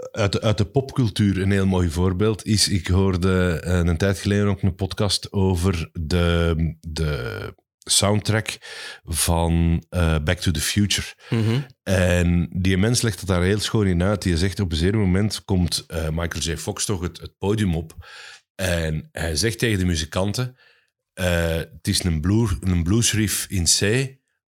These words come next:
Speaker 1: volg maar."
Speaker 2: Mhm.
Speaker 1: En ineens kunnen die mannen dat nummer spelen. Dat, hè, dat dan Johnny B. Good met al die breaks en weet ik
Speaker 2: Ja,
Speaker 1: veel wat.
Speaker 2: ja.
Speaker 1: En die kunnen dat gewoon volgen. En die zegt van, "Dat is niet onlogisch." Want we,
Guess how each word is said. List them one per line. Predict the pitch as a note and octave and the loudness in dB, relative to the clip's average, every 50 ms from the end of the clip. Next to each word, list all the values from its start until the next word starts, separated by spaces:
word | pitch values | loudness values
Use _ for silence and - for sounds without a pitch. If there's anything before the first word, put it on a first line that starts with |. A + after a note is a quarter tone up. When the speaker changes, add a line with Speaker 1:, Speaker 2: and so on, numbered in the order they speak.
| _ _ _ | _ _ _
Speaker 1:
volg | - - - G2+ G#2 A#2 A2+ - - | -8 -4 -2 0 0 0 0 0 -2
maar." | F#2+ E2 D2 C#2 B1 - - - _ _ _ _ | -2 -2 -2 -4 -6 -10 -12 -16 _ _ _ _
Speaker 2:
Mhm. | - C3+ C3+ B2+ B2 B2 C#3 C#3+ - _ - | 0 2 2 4 2 2 0 -2 -4 _ -6
Speaker 1:
En | G2 F2+ F2+ | -2 0 0
ineens | F2 F2+ G2+ A#2+ A#2+ - | 0 0 0 0 0 0
kunnen | - B2+ A2+ G#2+ G2+ | 0 2 2 2 2
die | G2 F2+ | 2 2
mannen | F2 F#2+ A2+ B2 A#2 - F2 | 2 0 0 0 -2 -2 -2
dat | F#2 F2+ | -2 0
nummer | F#2+ G2+ A#2 B2 G#2 | 2 2 4 4 2
spelen. | - - - G#2 G2 G#2 F#2 F2 | 2 0 0 0 0 2 2 0
Dat, | E2+ F2 E2+ D#2+ | 0 -2 -2 -2
hè, | G2+ G#2+ | -2 -2
dat | G2+ F#2+ F2 D#2+ | 0 0 -2 -2
dan | E2+ F2 F2 | -2 -2 -2
Johnny | E2 F#2 F2+ F2 E2 | 0 0 0 0 0
B. | C#2+ D2+ C#2+ - | -2 -4 -4 -2
Good | G#2 G#2 - - | -2 -2 -2 -2
met | G2 G2 F#2+ | -2 -2 -2
al | F2+ F2 - | -2 -2 -2
die | F2 E2 | -4 -4
breaks | C2+ - F2+ F#2+ G#2+ G#2+ - - | -4 -4 -4 -2 -2 0 0 0
en | F#2+ F2 | 0 0
weet | F#2 F2+ E2+ | 0 0 -2
ik | E2+ | -2
Speaker 2:
Ja, | A2 A#2 | -2 0
Speaker 1:
veel | B2 B2+ | 0 0
wat. | B2+ A#2 | 0 0
Speaker 2:
ja. | A2+ B2+ | 0 -2
Speaker 1:
En | D3+ | -2
die | - - | -4 -2
kunnen | - B2 A#2 A2+ G#2 | 0 0 2 2 0
dat | F#2 - | -2 -2
gewoon | - F2 F2+ G#2 A2 F#2+ | -4 -2 -2 0 -2 -2
volgen. | D#2+ - F#2+ G2+ G#2+ F2+ C#2 C2 - _ _ _ _ _ _ _ _ _ _ _ _ _ _ _ _ _ | -2 -4 -2 -2 -2 -2 -4 -8 -14 _ _ _ _ _ _ _ _ _ _ _ _ _ _ _ _ _
En | - G2+ G2 F#2+ F#2 E2+ | -2 0 0 2 0 0
die | E2 F2+ E2+ | 0 0 -2
zegt | D#2+ G2+ - - | -2 -2 -2 -2
van, | - A2+ G#2 - - | -2 -2 -4 -4 -6
"Dat | F2+ G2 F2+ D#2+ - - | -4 -4 -4 -4 -2 -2
is | - - - | 0 0 2
niet | A#2 A2 A2 - | 2 0 0 0
onlogisch." | G#2+ F#2+ F2 E2+ E2+ F#2+ A2 B2+ A#2+ G2 F2+ D#2 - - - - - - _ | 0 0 0 2 2 2 2 2 2 0 0 0 0 -2 -2 -4 -6 -12 _
Want | - F#2+ F#2 E2+ | -6 -4 -4 -4
we, | - G2+ - | -4 -8 -10